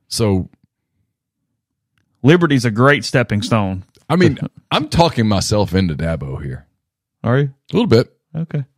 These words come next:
Speaker 1: I don't know that. I've not talked to anybody.
Speaker 2: But he's gotta completely be a one eighty on what he is as a coach.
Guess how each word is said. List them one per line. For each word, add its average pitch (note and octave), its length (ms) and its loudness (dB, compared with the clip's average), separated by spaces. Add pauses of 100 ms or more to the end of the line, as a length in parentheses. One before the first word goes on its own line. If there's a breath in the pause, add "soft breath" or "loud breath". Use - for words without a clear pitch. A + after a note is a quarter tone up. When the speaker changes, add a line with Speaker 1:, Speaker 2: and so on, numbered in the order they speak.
Speaker 1:
I A#2 120 2
don't C3 140 4
know A#2+ 160 6
that. F#2+ 280 0
I've F2+ 100 -6
not A2 180 0
talked G#2+ 220 -2
to F2+ 60 0
anybody. D2 380 -6 (640)
Speaker 2:
But F3 120 2
he's G3+ 160 4
gotta E3+ 240 2
completely F3+ 420 6
be F#3+ 140 4
a E3 60 6
one D#3+ 220 2
eighty C#3+ 300 4
on A#2+ 160 4
what B2 160 4
he A#2 160 2
is A2+ 180 4
as G#2 100 -2
a G2+ 60 -4
coach. - 360 -8